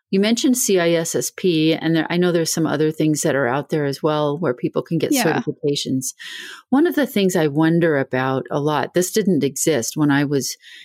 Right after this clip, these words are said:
Speaker 1: at the early stages of my career. So I'd love to kind of get your perspective on, you know, collecting a chain of certifications. Do you think that's really important,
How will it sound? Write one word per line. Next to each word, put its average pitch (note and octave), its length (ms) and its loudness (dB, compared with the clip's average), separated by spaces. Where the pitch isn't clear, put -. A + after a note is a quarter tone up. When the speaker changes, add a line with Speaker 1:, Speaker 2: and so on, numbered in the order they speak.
Speaker 1:
at D#3+ 140 -4
the D3 80 0
early D3+ 320 2
stages C3+ 540 -2
of C3 160 -2
my C#3 160 0
career. B2+ 420 -2
So D3 460 0
I'd F#3+ 260 0
love F#3 340 0
to G3+ 140 0
kind D#3+ 280 2
of D3 160 -2
get E3 220 0
your D#3+ 140 0
perspective D3 880 -4
on, D3 440 2
you F3+ 100 2
know, D3+ 140 2
collecting F3+ 680 0
a D#3 80 0
chain D#3+ 440 0
of C#3 100 0
certifications. - 1200 -4
Do F#3 100 -2
you G#3+ 100 2
think C#4+ 180 0
that's - 440 -6
really E3 420 2
important, D3 880 -2